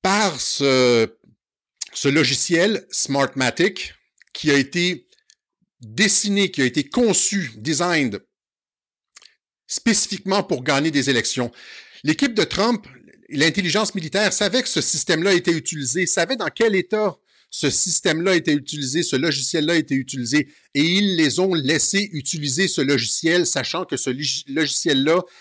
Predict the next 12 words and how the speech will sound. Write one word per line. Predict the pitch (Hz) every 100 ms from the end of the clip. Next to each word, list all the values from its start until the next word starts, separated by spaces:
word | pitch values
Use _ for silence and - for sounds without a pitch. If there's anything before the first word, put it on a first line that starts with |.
| -
servait | - - 151 117 143 165 180 - -
à | 123
voler | 107 156 156 175
des | 127
élections. | 135 123 - 139 135
C'est | - 131 139
le, | 123 120 110 117 123 123 127
et | 131
elle | 131 147
explique | - - 220 - - -
dans | 120 131
le, | 139 127 120 113 107